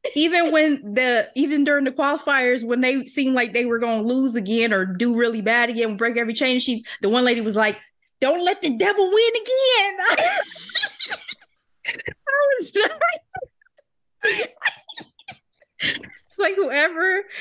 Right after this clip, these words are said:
wrote these lines, y'all are hilarious. Or if y'all just improv this whole thing,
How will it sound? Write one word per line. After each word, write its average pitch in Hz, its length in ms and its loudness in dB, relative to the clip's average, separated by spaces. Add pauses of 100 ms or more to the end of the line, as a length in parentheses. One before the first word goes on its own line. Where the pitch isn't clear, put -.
(240)
wrote 285 320 0
these 285 180 -2
lines, 302 640 2
y'all 262 100 2
are 240 160 0
hilarious. 277 640 0
Or 220 80 2
if 202 80 -2
y'all 247 180 0
just 262 140 -4
improv 294 560 0
this 285 160 -2
whole 262 240 2
thing, 240 480 0